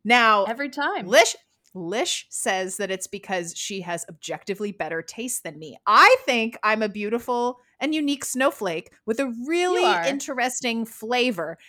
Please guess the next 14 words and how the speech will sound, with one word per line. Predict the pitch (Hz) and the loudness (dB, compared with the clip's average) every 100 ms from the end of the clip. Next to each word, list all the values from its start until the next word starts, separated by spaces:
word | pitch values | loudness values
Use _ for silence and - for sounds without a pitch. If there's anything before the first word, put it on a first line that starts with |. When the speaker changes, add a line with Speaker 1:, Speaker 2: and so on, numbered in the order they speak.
| - | -6
Speaker 1:
and | 190 185 | -4 0
none | 240 320 | 2 2
of | 339 | 2
y'all | 269 247 240 | 6 6 6
are | 214 | 2
picking | 220 220 190 | 0 -4 -2
up | 175 | -2
what | 185 | -2
I'm | 175 170 | -4 -4
putting | 185 180 | -6 -4
down, | 165 151 151 | -4 -4 -6
and | 180 | -4
I've | 185 185 | -4 -2
just, | 311 415 | -2 -2